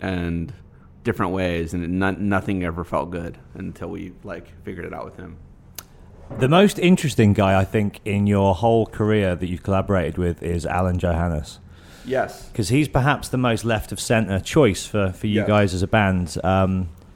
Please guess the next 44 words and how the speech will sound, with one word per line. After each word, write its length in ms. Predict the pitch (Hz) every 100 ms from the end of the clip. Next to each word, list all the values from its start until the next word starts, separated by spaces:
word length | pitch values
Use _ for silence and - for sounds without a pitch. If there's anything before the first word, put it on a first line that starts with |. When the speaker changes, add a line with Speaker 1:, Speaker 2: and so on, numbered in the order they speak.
| -
Speaker 2:
people 300 | 131 139 123
will 100 | 117
know 220 | 110 110 101
him 160 | 98
as 100 | 98
the 60 | 87
kind 200 | - 95
of 60 | 92
Queens 260 | 104 98
of 60 | 87
the 60 |
Stone 360 | 82 - 101 98
Age 420 | 95 92 92 - - - - 113
guy, 300 | 98 98 98
very 180 | 101 98
much 200 | 92 80
in 100 | 98
that 180 | 92 82
desert 260 | 95 98 95
rock 340 | 90 73 - -
camp. 400 | - 95 82 - - - - -
Um, 460 | 92 98 101 98 - - - - - - - - - - - -
I 80 | 113
presume 340 | 107 101 147
with 120 | 151 117
him 180 | 127
you 160 | 127 113
were 300 | 92 101 101
out 220 | 98 92
at 100 | 85
his 120 | 87 82
place 400 | - 95 87 -
as 100 | 82
well, 260 | 92 80 71
kinda 240 | - 82 82
just 360 | 87 - - - -
Speaker 1:
Yep. 220 | - 90 - - -
Speaker 2:
with 180 | 95 98
all 140 | 101 98
the 80 |
gear, 500 | 92 101 98 95 87 - - -
with 160 | 101
the 80 | 98
tapes. 600 | - 98 92 - - -